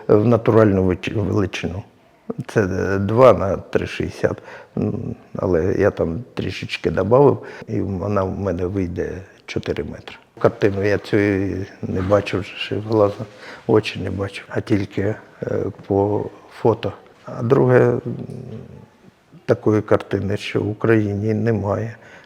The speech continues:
Ця картина знаходиться в, у Пітері. Хотілося б, щоб ця картина була і в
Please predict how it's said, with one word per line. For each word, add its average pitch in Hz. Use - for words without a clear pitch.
Ця 117
картина 104
знаходиться 104
в, 98
у 101
Пітері. 131
Хотілося 110
б, 113
щоб -
ця -
картина 113
була 110
і 117
в 117